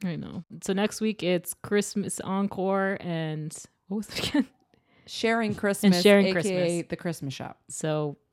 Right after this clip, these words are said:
Speaker 1: we're thinking Christmas Encore 'cause there's a show.
Speaker 2: It's,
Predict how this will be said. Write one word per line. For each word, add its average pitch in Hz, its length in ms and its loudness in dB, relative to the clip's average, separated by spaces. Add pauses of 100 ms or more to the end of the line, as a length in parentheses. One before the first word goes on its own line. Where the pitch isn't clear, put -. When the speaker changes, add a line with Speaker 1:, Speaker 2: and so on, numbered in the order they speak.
Speaker 1:
we're 156 80 -6
thinking 156 320 -8
Christmas 160 300 -4
Encore 202 580 2
'cause 170 160 -2
there's 139 160 -2
a - 40 -2
show. 196 380 0 (960)
Speaker 2:
It's, - 140 -20